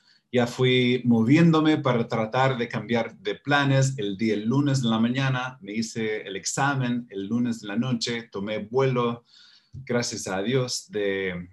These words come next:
de los Estados a Chile y ahora me encuentro en un hotel sanitario. Entonces, estoy en el,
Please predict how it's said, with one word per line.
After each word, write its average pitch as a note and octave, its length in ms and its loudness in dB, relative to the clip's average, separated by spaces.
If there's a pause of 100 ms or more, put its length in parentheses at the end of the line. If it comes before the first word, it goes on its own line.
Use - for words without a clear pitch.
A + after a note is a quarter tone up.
(100)
de G#2+ 80 -6
los G2+ 220 -6
Estados G#2 600 -6
a F2+ 220 -14
Chile C#3+ 720 0 (160)
y A#2 400 0 (200)
ahora B2 360 2
me A#2 120 6
encuentro A#2 760 2
en A2 160 -4
un A2+ 160 4
hotel G#2 480 -2
sanitario. F2+ 720 -6 (260)
Entonces, A2+ 680 0 (360)
estoy B2+ 440 2
en A#2 340 4
el, - 260 -6